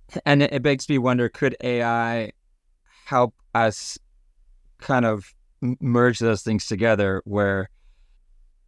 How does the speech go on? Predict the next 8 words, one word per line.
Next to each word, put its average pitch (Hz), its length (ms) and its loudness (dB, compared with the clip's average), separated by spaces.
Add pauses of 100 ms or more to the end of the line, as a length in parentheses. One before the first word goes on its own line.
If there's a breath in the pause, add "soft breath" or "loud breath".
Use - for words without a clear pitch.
(500)
the 120 160 2
leadership 127 500 2
choice 110 640 2
is, 101 500 -6 (760)
is 104 220 0
more 123 300 4
based 104 500 0 (760)
from 101 460 2